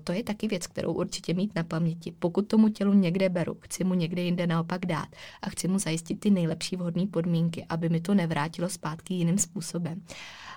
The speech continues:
Co mi samozřejmě ještě nedá, abych tady nepoložila tuhle zmínku, eh, je to, že nikdy, opravdu nikdy bychom neměli chodit pod hladinu bazálního metabolismu. Eh, až samozřejmě na velmi specifický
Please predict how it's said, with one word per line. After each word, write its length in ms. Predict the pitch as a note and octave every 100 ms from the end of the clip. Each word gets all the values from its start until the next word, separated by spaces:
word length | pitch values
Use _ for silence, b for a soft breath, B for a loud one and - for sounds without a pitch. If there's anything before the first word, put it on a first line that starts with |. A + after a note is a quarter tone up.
| - -
Co 160 | -
mi 120 | F#3 F#3
samozřejmě 560 | G#3 G3 G3 F3+ F#3
ještě 480 | G3+ - G3 F#3+ G3
nedá, 600 | - F3+ G3 F3+ F#3+ E3
abych 220 | G3 G3 -
tady 200 | G#3 G3+
nepoložila 600 | F3 - G3+ F#3+ F3+ E3
tuhle 300 | G3+ G3+ G3
zmínku, 460 | F#3+ F3+ G#3 E3 B B B -
eh, 120 | F#3 E3
je 180 | E3+
to, 160 | E3+ F3+
že 200 | F3 F#3
nikdy, 640 | G3 F#3 F#3+ F3 - - -
opravdu 400 | - - F3+ F3
nikdy 380 | F3+ F#3+ G3+ F#3
bychom 340 | F3+ - G3
neměli 360 | F#3 F#3+ F3 F3
chodit 360 | - E3 E3+ E3
pod 200 | - F3
hladinu 360 | F#3 D#3+ F3 F3+
bazálního 560 | F3 E3 D#3 D#3 F3+
metabolismu. 680 | F#3 F#3+ - F#3 D#3 E3 -
Eh, 520 | - - - - - E3 D3 -
až 240 | - G3 -
samozřejmě 580 | - G3 F3 F3+ F3+ F#3+
na 240 | F3+ E3+ -
velmi 420 | - E3+ F3+ F#3 E3+
specifický 880 | - - E3 - - E3+ - E3+